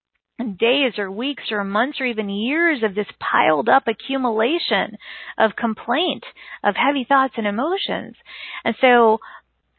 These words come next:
we get to decide what thoughts and emotions and words and actions are going to begin our day. We choose it all. We listen w-, to what music, um, goes into our consciousness,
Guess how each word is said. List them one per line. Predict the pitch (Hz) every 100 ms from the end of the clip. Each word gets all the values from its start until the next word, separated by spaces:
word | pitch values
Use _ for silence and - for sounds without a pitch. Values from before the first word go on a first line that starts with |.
| -
we | 214 359
get | 453 415 269
to | 247
decide | 262 247 220
what | 214
thoughts | - 220 226
and | 220
emotions | 196 196 208 202 185
and | 185
words | 196 202 190
and | 196
actions | 202 202 - 202 190
are | 190
going | 202 202 202 196 196 - - -
to | 220
begin | 208 180 208 214
our | 226
day. | 233 240 240 247 254 269
We | 247 233 240
choose | 294 294 277
it | 262
all. | 269 320 214 - - _ _ _ _ _ _ _ -
We | 233
listen | 233 - 226
w-, | 202 196 214 -
to | 226
what | 196 202
music, | 220 285 294 311 302 - - - -
um, | 247 240 226 208 190 190 - _ _ _ _ _ _ 226
goes | 247 262
into | 254 262
our | 262 262
consciousness, | 269 262 277 254 262 269